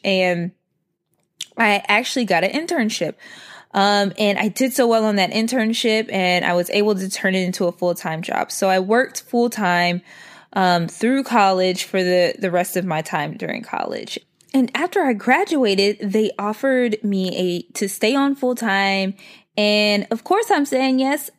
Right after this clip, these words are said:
I just graduated from college. Who is seriously gonna say no to a check? Okay. So I worked there. I learned as much. I, I work <laughs> literally, like, s-, sixty, sometimes seventy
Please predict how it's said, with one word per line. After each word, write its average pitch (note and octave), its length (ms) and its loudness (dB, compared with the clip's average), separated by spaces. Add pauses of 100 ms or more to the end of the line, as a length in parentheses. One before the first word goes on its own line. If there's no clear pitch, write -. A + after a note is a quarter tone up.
I C4+ 480 0
just A3+ 440 0
graduated B3+ 680 2
from A#3+ 160 -4
college. G3 460 0 (460)
Who C#4+ 200 2
is C#4+ 80 0
seriously A#3 540 0
gonna G3 160 0
say G3 180 0
no F3+ 220 0
to F3+ 140 -4
a E3 60 -2
check? - 440 -6
Okay. B3 420 0 (320)
So C4+ 640 0 (320)
I G#3 80 0
worked C#4+ 340 -2
there. C#4 340 2
I G#3+ 120 -2
learned A#3 360 0
as C4+ 200 0
much. A#3+ 340 2
I, A#3 320 -2 (160)
I A3+ 240 4
work F#3+ 440 -2
<laughs> - 20 -
literally, B3+ 540 2
like, F#3+ 260 -2
s-, - 480 -10
sixty, B3 680 -2
sometimes A#3+ 440 0
seventy G#3+ 420 0